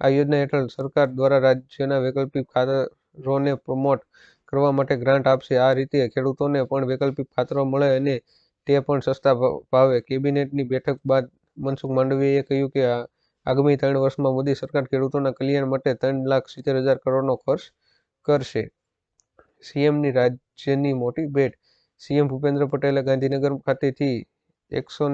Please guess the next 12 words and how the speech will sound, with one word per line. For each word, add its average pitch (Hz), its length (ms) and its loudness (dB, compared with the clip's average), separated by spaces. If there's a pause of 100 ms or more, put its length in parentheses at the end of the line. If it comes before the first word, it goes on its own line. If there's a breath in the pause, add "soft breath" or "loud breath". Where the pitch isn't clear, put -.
(160)
ઓલા, 123 260 -2
બસો 135 360 -2
એક 135 200 2
નવી 135 380 0
બસની 131 460 -4 (500)
ભેટ 135 140 2
આપીને 143 680 0 (1500)
ભેટ 135 220 0
રાજ્યને 127 560 0
અર્પણ 127 460 -2
કરી 139 280 0
હતી, 131 260 -4